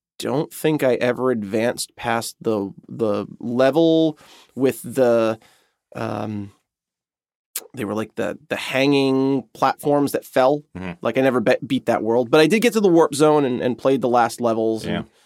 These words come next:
Speaker 2: It got hard
Speaker 1: it
Speaker 2: for a
Speaker 1: got
Speaker 2: child.
Speaker 1: very hard, like, especially once you got to, like, Bullet Bills and the Hammer
Speaker 2: Yeah,
Speaker 1: Brothers
Speaker 2: very
Speaker 1: and
Speaker 2: difficult.
Speaker 1: very, very difficult.
Speaker 2: Yeah. Back,
Speaker 1: Um,
Speaker 2: back in the
Speaker 1: a
Speaker 2: day.
Speaker 1: frustrating experience.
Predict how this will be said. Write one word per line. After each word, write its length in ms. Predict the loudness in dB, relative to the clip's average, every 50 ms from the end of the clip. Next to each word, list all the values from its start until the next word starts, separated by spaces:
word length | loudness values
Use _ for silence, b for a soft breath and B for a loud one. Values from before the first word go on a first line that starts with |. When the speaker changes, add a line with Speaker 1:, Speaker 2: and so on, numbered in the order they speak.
| b b b b b
Speaker 2:
It 160 | -2 0 0
got 200 | 2 0 0 0
hard 340 | 0 0 2 2 2 2 2
Speaker 1:
it 60 | 2 2
Speaker 2:
for 80 | 2
a 40 | 2
Speaker 1:
got 200 | 2 4 4 4 4
Speaker 2:
child. 180 | 2 0 -2
Speaker 1:
very 480 | -4 -4 0 2 4 4 4 4 2 0
hard, 480 | 0 2 2 2 4 4 2 0 0
like, 180 | 0 0 0 -2
especially 540 | -2 -4 0 2 2 2 2 2 2 4 4
once 200 | 4 2 0 0
you 60 | 0
got 140 | -2 -2 0
to, 100 | 0 -2
like, 220 | -2 -2 -4 -4
Bullet 280 | -2 0 0 0 -2 -2
Bills 420 | -2 0 0 0 0 0 -2 -2 -2
and 100 | -4 -4
the 40 |
Hammer 280 | -4 -4 -4 -2 -2 -2
Speaker 2:
Yeah, 40 | -2
Speaker 1:
Brothers 520 | -2 -2 -2 -2 -2 -4 -4 -4 -6 -8 -8
Speaker 2:
very 180 | -6 -4 -4
Speaker 1:
and 80 | -6 -6
Speaker 2:
difficult. 340 | -10 -14 -14 -14 -14 -14 -16 _ _ -20
Speaker 1:
very, 560 | -10 -2 0 0 2 2 0 -2 -4 -8 -14 _ _ _ _ _ _ _ _ _ _ _ _ _ -14
very 280 | -6 -2 0 0 0 -2
difficult. 340 | -6 -12 -16 -16 -18 -16 -14
Speaker 2:
Yeah. 100 | -14 -14 -16 _ _ _ _ _ 0
Back, 80 | 2 4
Speaker 1:
Um, 280 | 4 6 6 4 4 4
Speaker 2:
back 180 | 2 0 0 0
in 60 | -2
the 80 | -2
Speaker 1:
a 40 | 0
Speaker 2:
day. 260 | 2 2 2 2 2 2
Speaker 1:
frustrating 440 | 2 0 0 2 0 0 2 2 0
experience. 360 | -2 -2 -2 0 0 0 -2